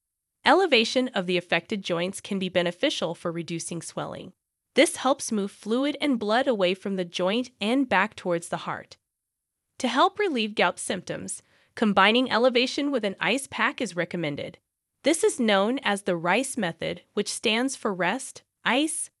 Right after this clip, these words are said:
compression, and elevation. Five, taking over-the-counter pain relievers.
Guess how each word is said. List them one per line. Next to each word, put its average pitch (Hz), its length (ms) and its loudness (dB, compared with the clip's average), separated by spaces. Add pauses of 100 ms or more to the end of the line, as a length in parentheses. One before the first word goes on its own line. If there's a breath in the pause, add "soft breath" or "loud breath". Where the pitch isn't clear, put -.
(120)
compression, 214 640 -2 (220)
and 240 280 0
elevation. 185 680 -4 (580)
Five, - 560 0 (480)
taking 262 380 2
over-the-counter 247 720 -2
pain 190 380 -4
relievers. 180 640 -8